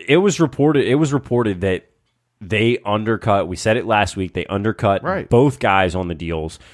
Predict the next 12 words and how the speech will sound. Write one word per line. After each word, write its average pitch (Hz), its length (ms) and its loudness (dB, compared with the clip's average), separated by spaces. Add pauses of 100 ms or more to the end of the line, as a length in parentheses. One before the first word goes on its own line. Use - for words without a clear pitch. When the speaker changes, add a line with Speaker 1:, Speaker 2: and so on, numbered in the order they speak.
(160)
Speaker 1:
uh, 82 260 0
and 90 180 -4
that 92 80 -2
it 85 80 -6
was 85 180 -6
ridiculous. 90 540 -4
Now 101 140 2
you 110 200 0
bring 104 180 -4
in 98 120 -4
these 98 220 -6
guys, 87 360 -2